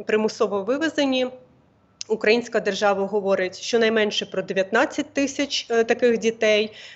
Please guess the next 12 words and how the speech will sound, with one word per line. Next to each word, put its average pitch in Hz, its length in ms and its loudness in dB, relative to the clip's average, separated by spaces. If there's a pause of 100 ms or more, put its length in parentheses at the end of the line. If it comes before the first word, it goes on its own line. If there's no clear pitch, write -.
(100)
і 214 100 0
це 214 220 4
тільки 214 280 -4
верхівка 196 560 -2
айсбергу. 240 760 0 (240)
Лише 226 300 2
триста 254 480 0
вісімдесят 196 680 -4
вісім 262 360 -2
вдалося 214 500 2
повернути 190 600 -2
додому. 180 480 -2